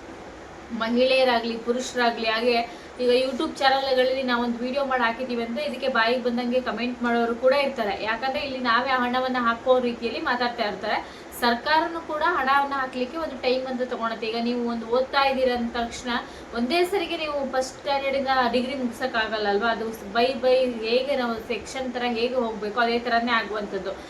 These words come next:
ಇಲ್ಲಿ ಗೃಹಲಕ್ಷ್ಮಿ ಯೋಜನೆನೂ ಅಷ್ಟೇ, ಒಂದೇ ಸರಿಯಲ್ಲಿ ಪ್ರತಿ ತಿಂಗಳು ಹಾಕ್ಬೇಕಾಗಿತ್ತು, but ಹಾಕಿಲ್ಲ.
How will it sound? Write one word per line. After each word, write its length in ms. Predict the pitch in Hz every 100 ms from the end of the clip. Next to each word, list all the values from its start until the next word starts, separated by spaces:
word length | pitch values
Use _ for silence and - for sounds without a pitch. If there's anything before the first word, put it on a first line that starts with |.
| - -
ಇಲ್ಲಿ 160 | 277 330
ಗೃಹಲಕ್ಷ್ಮಿ 680 | 254 262 285 320 - 330 311
ಯೋಜನೆನೂ 500 | 285 277 277 277 285
ಅಷ್ಟೇ, 360 | 269 - 240
ಒಂದೇ 480 | 254 226 233 262 349
ಸರಿಯಲ್ಲಿ 540 | 370 359 339 320 311 320
ಪ್ರತಿ 280 | 240 240
ತಿಂಗಳು 280 | 285 302 320
ಹಾಕ್ಬೇಕಾಗಿತ್ತು, 880 | 311 240 262 285 277 254 233 247 320
but 140 | 240 -
ಹಾಕಿಲ್ಲ. 460 | 214 247 - 254